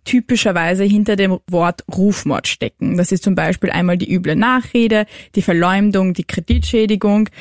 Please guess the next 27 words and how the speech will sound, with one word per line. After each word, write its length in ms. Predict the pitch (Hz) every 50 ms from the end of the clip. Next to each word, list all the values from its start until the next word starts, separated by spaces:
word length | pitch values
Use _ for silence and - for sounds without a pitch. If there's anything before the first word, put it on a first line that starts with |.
| - - - - -
die 60 | 233 -
alle 300 | - 208 233 269 294 294
darauf 280 | 262 254 208 208 208 -
abstellen, 640 | - 180 190 - - - - 240 247 254 262 262
dass 200 | 240 220 202 -
falsche 400 | - - 190 175 185 214 - 247
Behauptungen 640 | - 214 202 180 165 - - - 202 196 190 190 190
in 100 | 190 185
der 100 | 180 -
Öffentlichkeit 540 | - 170 - 214 208 202 - - 190 170 -
preisgegeben 720 | - - 156 143 170 - - 185 175 - 165 156 143 -
werden. 320 | 110 101 147 147 226 302 - _ _ - - - - - _ _ _ -
Und 160 | 247 190 -
andererseits 540 | - 175 185 233 277 311 277 311 294 277 -
kennen 300 | - 262 254 247 262 262
wir 100 | 269 269
im 100 | 269 247
bürgerlichen 580 | - 226 233 226 247 233 247 233 - 254 247 233
Recht 280 | 202 190 190 214 -
Persönlichkeitsrechte 1040 | - 233 196 - 190 190 202 214 - - 214 190 190 - - - 185 196 - - 196
wie 80 | 190 196
das 240 | 190 185 - -
Recht 200 | - 170 180 -
auf 100 | 208 190 -
Intimsphäre. 920 | - 208 - - - - 190 180 - - - - - - - - - - _ _ - - - - - -
Und 200 | - 220 214 - - -
entgegengesetzt 1400 | 214 190 - - - - - 214 262 359 392 311 214 196 175 - - - 160 185 277 277 - - - _